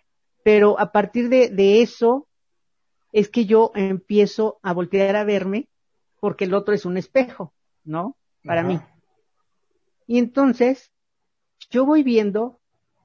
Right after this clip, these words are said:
Speaker 1: eh, digo, yo trabajé muchos años con población en situación de calle, ustedes lo saben, y
Speaker 2: Ajá.
Speaker 1: que yo estuve un ratito en calle, entonces mi vocación,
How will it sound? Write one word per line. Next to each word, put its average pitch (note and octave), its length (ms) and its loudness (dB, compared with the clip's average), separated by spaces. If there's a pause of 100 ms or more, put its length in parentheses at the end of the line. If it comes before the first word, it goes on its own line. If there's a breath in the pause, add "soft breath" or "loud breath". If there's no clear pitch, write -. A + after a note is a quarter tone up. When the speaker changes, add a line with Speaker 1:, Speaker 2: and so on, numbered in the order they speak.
(160)
Speaker 1:
eh, F3+ 160 -16
digo, G#3 260 -2
yo A3 200 0
trabajé G#3 480 0
muchos G3 420 -6
años G3 320 -6 (100)
con E3 140 -12
población D#3+ 500 -6
en E3 60 -6
situación D#3+ 380 -12
de F3 100 -10
calle, E3+ 260 -8
ustedes E3 240 -10
lo D#3+ 100 -10
saben, F#3 420 -10 (260)
y G#3 120 -10
Speaker 2:
Ajá. C3 80 -10
Speaker 1:
que G3 140 2
yo G#3 200 0
estuve G3+ 420 -2
un G3 80 -2
ratito F#3+ 340 -6
en F#3 80 -4
calle, F#3+ 440 -2
entonces G3 460 -6
mi G#3 160 2
vocación, G3+ 1120 -4